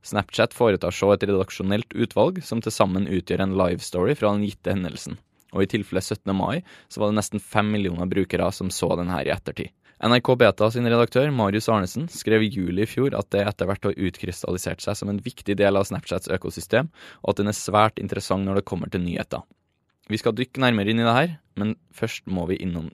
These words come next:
Discover. For hvis du blar deg helt til høyre i Snapchat-appen, så kommer du til en delen hvor de store innholdsprodusentene har fått boltre seg.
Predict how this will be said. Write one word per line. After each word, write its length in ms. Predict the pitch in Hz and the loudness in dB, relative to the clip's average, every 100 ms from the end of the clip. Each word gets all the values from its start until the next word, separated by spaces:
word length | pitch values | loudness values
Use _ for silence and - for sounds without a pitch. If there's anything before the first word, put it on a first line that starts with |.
| - | -8
Discover. 560 | 95 - - 85 104 - _ _ _ _ - - - - - _ _ _ _ | -8 -4 -4 -2 -2 -4 _ _ _ _ -20 -20 -20 -20 -20 _ _ _ _
For 120 | 113 | -6
hvis 120 | 123 - | -4 -4
du 100 | 123 | 6
blar 220 | 127 104 | 8 8
deg 120 | 113 - | 6 0
helt 220 | 131 127 | -2 0
til 120 | 127 | -2
høyre 340 | 120 92 98 110 | 0 2 4 2
i 60 | |
Snapchat-appen, 720 | - 104 - 87 92 - 131 131 | 0 -6 -4 -6 -6 -2 -2 -2
så 160 | 101 - | -8 -6
kommer 320 | 101 90 87 | -4 -2 -2
du 80 | 95 | -2
til 140 | 95 | -2
en 120 | 98 95 | 0 0
delen 300 | 87 92 - | 0 -2 -4
hvor 140 | 92 92 | -2 -2
de 160 | 90 | -2
store 400 | - 101 95 80 | -4 0 2 2
innholdsprodusentene 1040 | 95 90 85 - 82 85 - 87 - 95 92 | 0 -2 -4 -6 -6 -6 -6 -6 -4 -4 -4
har 120 | 85 | -4
fått 160 | 90 | 0
boltre 320 | 95 85 - 82 | 0 0 -4 -8
seg. 160 | - | -8